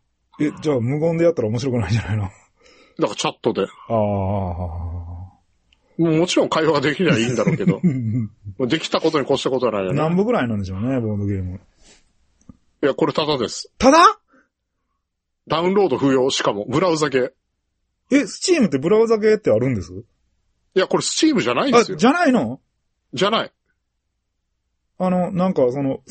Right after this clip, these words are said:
Speaker 1: サイトがあるってこと？そういう。
Speaker 2: そうそうそうそうそう。
Speaker 1: ボードゲームを。
Speaker 2: 世界最大のボードゲームサイト。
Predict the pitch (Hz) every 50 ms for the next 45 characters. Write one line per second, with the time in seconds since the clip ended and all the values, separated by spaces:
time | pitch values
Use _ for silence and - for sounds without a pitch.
0 | - - _ _ _ - - - 208 208 214 202 214 190 180 143 123 135 131 131
1 | 113 101 - 98 110 110 104 104 104 104 104 104 107 113 - - - - - -
2 | 165 131 - 139 113 - 131 113 - - - 95 - - 117 113 - _ _ _
3 | _ _ _ _ _ _ _ _ _ _ _ _ _ 117 135 139 139 143 143 143
4 | 139 147 143 135 131 123 120 120 117 113 117 - 247 262 - 196 156 127 120 117
5 | 196 220 226 208 185 190 190 180 170 147 151 165 170 160 147 135 147 151 143 135
6 | - - 131 113 - - 113